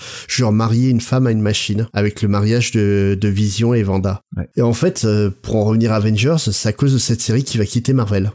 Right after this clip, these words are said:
Speaker 1: Parce qu'il va s'embrouiller pendant trois semaines avec Jerry Conway, qui est donc l'éditeur en chef de, de Marvel à ce moment-là.
Speaker 2: Ce sera pas la première fois de sa carrière que Steven Englehart va s'embrouiller avec quelqu'un,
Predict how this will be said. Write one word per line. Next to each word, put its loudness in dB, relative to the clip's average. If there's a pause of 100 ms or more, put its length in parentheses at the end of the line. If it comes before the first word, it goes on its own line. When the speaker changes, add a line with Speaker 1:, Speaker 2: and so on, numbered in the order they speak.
(140)
Speaker 1:
Parce -2
qu'il -4
va 0
s'embrouiller 2
pendant 0
trois -2
semaines 0
avec 2
Jerry 0
Conway, 0
qui -6
est -2
donc -2
l'éditeur 0
en 0
chef -4
de, 0
de 0
Marvel 0
à -2
ce -6
moment-là. 0
Speaker 2:
Ce -4
sera -2
pas 0
la 2
première 0
fois 0
de -4
sa 0
carrière 0
que -2
Steven 0
Englehart 0
va 0
s'embrouiller 0
avec -2
quelqu'un, -2